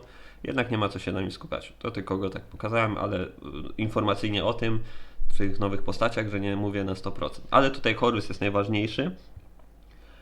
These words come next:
I teraz tak naprawdę nie ma takiego znaczenia, bo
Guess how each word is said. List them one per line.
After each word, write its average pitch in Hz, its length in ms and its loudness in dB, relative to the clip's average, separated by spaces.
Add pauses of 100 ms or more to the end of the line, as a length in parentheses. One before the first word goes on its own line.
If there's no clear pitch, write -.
(360)
I 127 580 4
teraz 185 300 4
tak - 140 -2
naprawdę 143 460 2
nie 143 180 4
ma 131 140 4
takiego 107 340 0
znaczenia, 101 460 0
bo 107 420 -2